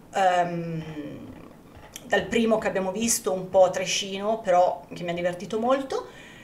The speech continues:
Quindi, devo dire, settimana soddisfacente. Non pensavo la settimana fine estate sarebbe andata così, invece l'estate si conferma sempre il, il terreno più fertile possibile per l'orrore, quindi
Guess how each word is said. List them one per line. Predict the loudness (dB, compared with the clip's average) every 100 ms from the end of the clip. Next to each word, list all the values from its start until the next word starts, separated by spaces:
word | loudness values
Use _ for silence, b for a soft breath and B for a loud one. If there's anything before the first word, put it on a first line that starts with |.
| B B -20 -20 -20 -10
Quindi, | 0 0 2 2 0 -8 -20
devo | -2 2 2
dire, | 2 2 0 -2 -4
settimana | -8 -6 -2 0 2
soddisfacente. | 0 -2 0 -2 0 -2 -2 -4 -2 4 4 2
Non | -2 -2 0
pensavo | -2 0 2 2 0
la |
settimana | -2 -4 -2 -2 0 -2 -2 -2 -4 -6 -8 -12
fine | -10 -2 0
estate | 0 2 4 2 0
sarebbe | -2 0 0
andata | 0 -2 -4
così, | -4 -4 -4
invece | -4 -2 0
l'estate | 0 0 -2 -2
si | -4 -4
conferma | -4 -2 0 0
sempre | -2 -4 -2 -2
il, | -2 -6 0 2 2 -2 B B B B B B
il | -6
terreno | 0 2 2 0
più | -2 -4
fertile | 4 4 4 0 0 2 6 10 10 10 4 0 -4
possibile | -4 0 0 0 -2 -2
per | 0 0
l'orrore, | 0 0 -2 -2 -4
quindi | -4 -6 -6 -4 -6 -6